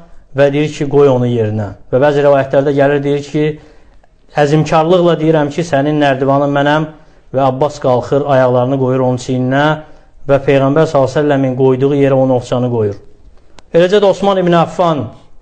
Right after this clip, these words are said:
Peyğəmbər sallallahu əleyhi və səlləmin kürəkəni Zunnureyn, iki qızının əri,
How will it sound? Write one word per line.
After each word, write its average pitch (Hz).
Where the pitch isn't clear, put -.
Peyğəmbər 160
sallallahu 156
əleyhi 151
və 170
səlləmin 156
kürəkəni 151
Zunnureyn, 151
iki 180
qızının 165
əri, 156